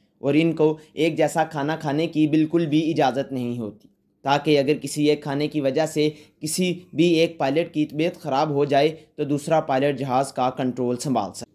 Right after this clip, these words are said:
नंबर दो, अगर कोई मुसाफिर जहाज़ के बाथरूम में लॉक हो जाए या बेहोश हो जाए तो इस सूरत हाल में टॉयलेट के बाहर ऑक्यूपाइड के बिल्कुल ऊपर एक प्लेट लगी हुई होती है जिस पर लिखा होता है लेबोरेटरी या टॉयलेट।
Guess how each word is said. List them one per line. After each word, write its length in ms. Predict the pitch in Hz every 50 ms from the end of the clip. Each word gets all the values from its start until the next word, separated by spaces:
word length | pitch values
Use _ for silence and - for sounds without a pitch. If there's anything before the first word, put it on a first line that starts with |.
| _ - 139
नंबर 380 | 156 180 202 220 233 254 254 180
दो, 320 | 151 175 139 110 87 - - _ _ -
अगर 220 | 143 170 254 277 269
कोई 200 | 277 233 247 269
मुसाफिर 480 | 254 220 - - 180 165 165 220 247 190
जहाज़ 380 | 165 170 147 139 156 208 202 -
के 120 | 214 208
बाथरूम 460 | 175 156 151 143 - 151 156 165 208 196
में 160 | 160 156 170 175
लॉक 280 | 156 143 170 196 -
हो 160 | - 147 143 139
जाए 200 | 135 143 143 156
या 220 | 160 156 147 151 147
बेहोश 500 | 127 123 143 143 135 127 156 190 190 151
हो 100 | 143 135
जाए 280 | 123 135 131 143 151 156 151 - - _ _ _ -
तो 120 | 156 -
इस 200 | - - - -
सूरत 240 | 175 165 151 - - 175 151
हाल 260 | 131 123 151 165 165
में 280 | 151 147 151 156 156 -
टॉयलेट 380 | 156 135 135 147 180 196 190
के 120 | - 175 151
बाहर 180 | 127 131 123 - _ - 127
ऑक्यूपाइड 600 | 135 135 - 175 175 175 170 160 175 220 220 -
के 140 | - 185 180 170
बिल्कुल 440 | 151 180 185 170 180 208 233 233 175
ऊपर 400 | 143 151 143 - 165 165 165 - -
एक 280 | 151 156 156 160 - -
प्लेट 320 | - 143 151 165 202 190 190
लगी 240 | 151 131 127 147 147
हुई 180 | 139 127 135 139
होती 280 | 135 127 - 143 135
है 260 | 135 123 131 139 131 123
जिस 160 | 151 156 -
पर 180 | - 180 170 160
लिखा 280 | 147 127 - 156 151 147
होता 300 | 135 123 127 - 143 135
है 160 | 139 127 135
लेबोरेटरी 640 | 139 139 131 135 131 135 - 139 139 135 147 156 165 147
या 120 | 135 131 120
टॉयलेट। 480 | - 127 104 104 92 85 - - -